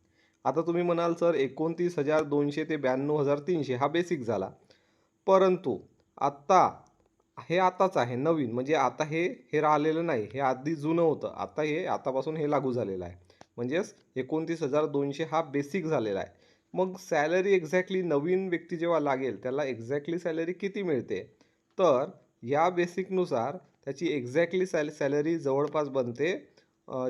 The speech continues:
चौवेचाळीस हजार ते पंचेचाळीस हजार रुपये एक्झॅक्ट सॅलरी बनत असते. ठीक आहे, एक्झॅक्ट जी सॅलरी राहील चौवेचाळीस ते पंचेचाळीस हजार रुपये स्टार्टिंग सॅलरी बनत असते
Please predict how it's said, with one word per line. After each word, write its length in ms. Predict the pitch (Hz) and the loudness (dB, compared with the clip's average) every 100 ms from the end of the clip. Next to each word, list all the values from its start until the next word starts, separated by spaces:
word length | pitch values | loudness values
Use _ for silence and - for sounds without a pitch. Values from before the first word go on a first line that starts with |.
| 123 | 0
चौवेचाळीस 600 | 139 143 160 165 160 160 | 2 4 2 0 0 -2
हजार 260 | 127 123 170 | -2 0 0
ते 120 | 175 | -2
पंचेचाळीस 600 | - 160 151 139 127 139 | -2 -4 -2 -2 -2 0
हजार 160 | 120 113 | -2 -4
रुपये 360 | 107 143 349 480 120 | -2 -2 -2 -6 -6
एक्झॅक्ट 520 | 113 110 113 170 - _ _ _ - | -6 -6 -4 -4 -4 _ _ _ -20
सॅलरी 440 | - 117 113 120 | -6 -2 -2 -2
बनत 340 | 143 110 107 98 | -2 -2 -4 -10
असते. 260 | - - | -16 -20
ठीक 420 | 92 _ - 185 | -20 _ -8 -4
आहे, 80 | - - _ _ _ _ _ _ _ - | -4 -8 _ _ _ _ _ _ _ -6
एक्झॅक्ट 300 | 120 117 147 | -4 -2 -2
जी 140 | 139 147 | -2 -6
सॅलरी 400 | 139 127 127 135 | -2 0 0 0
राहील 240 | 131 220 | 0 -2
चौवेचाळीस 640 | - 139 131 139 143 135 151 | 0 2 2 2 0 -4 -4
ते 40 | |
पंचेचाळीस 600 | 165 120 117 131 127 123 | -2 -2 -2 -2 -2 -2
हजार 160 | 113 123 | 0 0
रुपये 260 | 117 151 | 0 -2
स्टार्टिंग 540 | 180 - 160 160 196 180 | -4 0 2 2 0 0
सॅलरी 340 | 180 143 143 | 2 2 2
बनत 260 | 127 113 104 | 2 0 -2
असते 340 | 92 - 78 | -8 -10 -12